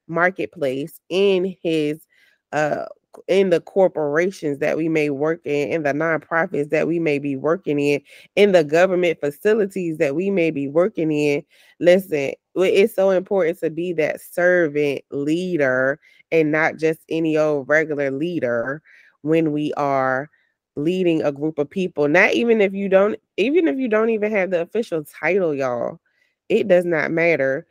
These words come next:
It just matters that you are showing up, and not just showing up as you specifically, but showing up in a way that is pleasing to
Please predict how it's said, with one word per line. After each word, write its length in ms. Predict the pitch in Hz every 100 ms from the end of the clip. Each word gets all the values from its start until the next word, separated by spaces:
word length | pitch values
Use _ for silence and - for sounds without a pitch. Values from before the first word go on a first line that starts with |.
| _ _ _
It 180 | 175 196
just 200 | 185 160
matters 580 | 156 165 180 156 151 160
that 300 | 151 139 117
you 280 | 151 185
are 540 | - 156 147 143 143 170 _ _ _ _ _ _ _ -
showing 500 | - - 208 196 202
up, 260 | 208 156 - _ _
and 120 | - 190
not 220 | 214 185
just 240 | 185 190
showing 320 | - 190 185 175
up 160 | 165 -
as 320 | 160 156 131
you 380 | 143 190 233 277
specifically, 920 | - 160 - - - 254 262 269 - _ _ -
but 200 | 185 190
showing 500 | - - 233 254 -
up 200 | 185 196
in 140 | - 190
a 100 | 160
way 340 | 143 180 180
that 200 | 160 151
is 180 | 131 - _
pleasing 880 | - 254 302 240 156 147 143 147 - _ _ -
to 480 | - 190 175 175 196